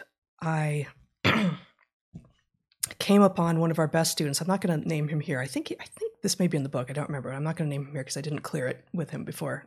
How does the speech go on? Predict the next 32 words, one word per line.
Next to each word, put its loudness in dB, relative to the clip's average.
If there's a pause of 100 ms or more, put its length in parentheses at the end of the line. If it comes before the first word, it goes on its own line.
before -4 (360)
thinking -2
I -6
would -6
tell -4
the -4
story. 2 (640)
Um, 4
and 6
he's 4 (800)
on 6
the 4
trail 4
ahead 6
of 4
me, 2
coming 2
the 4
other 4
direction, -2 (340)
um, 2
with 2
his 2
binos 6
up, 0
looking 2
into 2
the, 2
into 2
the -4
canopy. 4 (420)
And 4